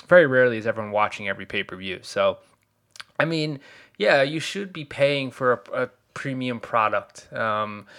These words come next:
and for those that say, "Oh, you know, um, change up your revenue model," to what? What are they gonna, what are they gonna sell?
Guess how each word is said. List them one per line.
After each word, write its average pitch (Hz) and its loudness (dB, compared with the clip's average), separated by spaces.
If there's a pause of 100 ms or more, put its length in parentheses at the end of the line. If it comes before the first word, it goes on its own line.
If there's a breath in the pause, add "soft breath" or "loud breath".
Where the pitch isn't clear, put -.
(140 loud breath)
and 139 -2
for 156 -6
those 160 4
that 143 -6
say, 135 6
"Oh, 160 6
you 147 -6
know, 123 -2 (440)
um, 107 -8 (300)
change 151 -2
up 143 2
your 135 -4
revenue 139 2
model," 123 0 (480 soft breath)
to - -6
what? 139 2 (100)
What 139 -2
are 143 -4
they 147 0
gonna, 139 -2
what 139 0
are 143 -6
they 135 0
gonna 117 -8
sell? 98 -2